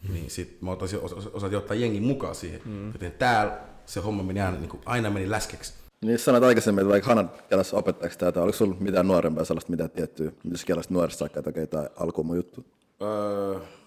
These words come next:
Speaker 1: mä muustin tulla Stuartti.
Speaker 3: Stuartti?
Speaker 1: <laughs> Joo,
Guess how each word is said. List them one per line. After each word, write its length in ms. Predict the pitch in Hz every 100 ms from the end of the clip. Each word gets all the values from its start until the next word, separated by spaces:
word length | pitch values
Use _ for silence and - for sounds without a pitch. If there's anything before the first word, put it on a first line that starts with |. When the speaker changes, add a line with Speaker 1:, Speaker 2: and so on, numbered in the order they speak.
| _ -
Speaker 1:
mä 260 | 117 117 113
muustin 420 | 120 120 - 101
tulla 460 | - 113 107 - - _ _
Stuartti. 560 | - - 120 - - - _ _ _ _ _ _ _ _ _ _ _
Speaker 3:
Stuartti? 460 | - 123 95 - - - 104 -
Speaker 1:
<laughs> 300 | 101 101 123
Joo, 120 | 85